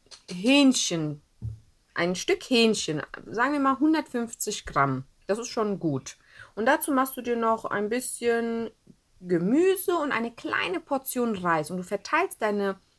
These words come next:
Mikro-, Makronährstoffe auf diesen Teller. Du hast ein bisschen Kohlenhydrate, langkettige. Das heißt,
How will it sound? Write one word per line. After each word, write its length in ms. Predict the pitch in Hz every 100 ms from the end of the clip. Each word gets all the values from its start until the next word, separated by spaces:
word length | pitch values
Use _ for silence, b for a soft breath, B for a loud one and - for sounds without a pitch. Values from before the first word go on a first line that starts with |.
| _
Mikro-, 520 | 294 392 - 330 330 - _
Makronährstoffe 1400 | 202 247 262 269 269 - - 240 240 - 240 233 - 233 -
auf 180 | 277 294
diesen 300 | 269 254 226
Teller. 240 | 202 156
Du 80 | 156
hast 160 | 151 -
ein 340 | _ _ _
bisschen 240 | 175 - 139
Kohlenhydrate, 920 | - 320 339 339 294 294 - 294 -
langkettige. 840 | 175 131 151 - 202 240 247 359 - _
Das 180 | 190 -
heißt, 240 | 190